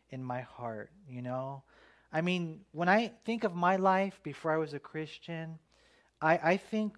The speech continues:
what I read right there in verse twenty-two was me. It says, "Consider this, you who forget God."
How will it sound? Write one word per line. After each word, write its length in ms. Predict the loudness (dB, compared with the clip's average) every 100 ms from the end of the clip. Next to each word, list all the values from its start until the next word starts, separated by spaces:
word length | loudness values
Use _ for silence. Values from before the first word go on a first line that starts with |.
| -8
what 180 | 2
I 80 | 2
read 340 | 2 0 0 2
right 220 | 0 2
there 340 | 2 4 2
in 240 | -2 -8 -4
verse 220 | -4 -4
twenty-two 680 | -8 -8 -8 -8 -6 -4 -6 _ _ _ -8
was 260 | -4 -4 -4
me. 520 | -4 -4 -4 -8 -14 _ _ _ _ _ _ _ _ -6
It 160 | -6
says, 220 | -2 -4 -6
"Consider 480 | -8 -4 -2 0
this, 560 | 2 4 4 2 -8 -20 _ _ _
you 460 | -6 -2 0 -2 -4
who 120 | -10
forget 960 | -12 -10 -10 -10 -14 -4 0 0 0 _ _ _ _ _ _ -20 -12
God." 420 | -10 -10 -14